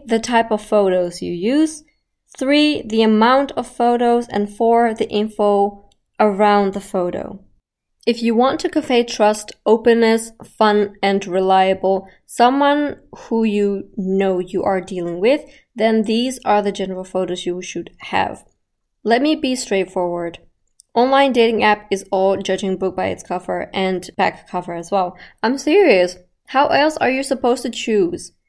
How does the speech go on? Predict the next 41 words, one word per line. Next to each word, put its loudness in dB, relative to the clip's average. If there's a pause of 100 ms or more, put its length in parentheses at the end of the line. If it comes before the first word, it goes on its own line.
(100)
Might 4
as 0
well 6
go 4
on 0 (160)
dates 0
with -2 (100)
everyone 2
if -8
you're -4
so -4
nice. -8
I'm 0
not -2
nice. -2 (340)
If 2
the -4
book -2
cover -2
looks -6
good 0
and -2
the -4
back 0
script -6
gets -6
your -4
attention, -2
then 0
yeah, 0 (280)
you 2
open 0
the -4
damn -8
book 2
and -4
then -6
read. -2 (480)
A 0
lot 4
of 2